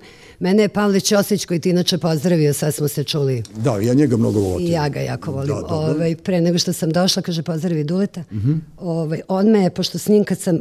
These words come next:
Speaker 1: osno-, osnivala Rende, on je bio u toj prvoj ekipi ljudi koji su meni pomogli da ja objavim Meksiko ratni dnevnik.
Speaker 2: Vlajsin.
Speaker 1: Vlajsin,
Speaker 2: Mhm.
Speaker 1: Vladimira Senijevića i Slobodu užasa Dževdeta Bajraja.
Speaker 2: Dobro.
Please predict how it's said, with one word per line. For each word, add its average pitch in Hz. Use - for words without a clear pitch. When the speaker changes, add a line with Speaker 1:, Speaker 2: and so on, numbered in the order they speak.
Speaker 1:
osno-, 175
osnivala 180
Rende, 196
on 190
je 185
bio 165
u 170
toj 165
prvoj 143
ekipi 131
ljudi 151
koji 170
su 156
meni 147
pomogli 147
da 135
ja 143
objavim 143
Meksiko 143
ratni 139
dnevnik. 131
Speaker 2:
Vlajsin. 85
Speaker 1:
Vlajsin, 143
Speaker 2:
Mhm. 196
Speaker 1:
Vladimira 151
Senijevića 180
i 165
Slobodu 160
užasa 151
Dževdeta 143
Bajraja. 127
Speaker 2:
Dobro. 95